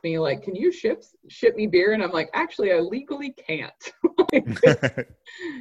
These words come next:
Speaker 1: it's like, I could, but I could get a huge fine for it. <laughs> So.
Speaker 2: Yeah, not worth it, I'm assuming. <laughs>
Speaker 1: Yeah.
Speaker 2: Yeah.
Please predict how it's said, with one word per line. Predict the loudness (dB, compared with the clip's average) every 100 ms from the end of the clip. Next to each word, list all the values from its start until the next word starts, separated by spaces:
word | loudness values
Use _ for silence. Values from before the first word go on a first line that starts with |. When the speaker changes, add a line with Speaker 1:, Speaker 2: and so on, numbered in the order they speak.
| 2
Speaker 1:
it's | 2 4
like, | 2 4
I | 4 2
could, | 0 _ -10 -10 0
but | 4
I | 6 6
could | 2 4 4 6
get | 4
a | 4 2
huge | -2 -6 -8 -4
fine | -2 -2 -4
for | -6 -6 -4
it. | -6 -6 -8
<laughs> | -8 -8 _
So. | 0 4
Speaker 2:
Yeah, | 4 4 2 -2
not | 2 4 6
worth | 6 4
it, | 0
I'm | 0 -2
assuming. | -4 -6 -6 -6 -8
<laughs> | 0
Speaker 1:
Yeah. | 0 2 0 0 -2 -6
Speaker 2:
Yeah. | -14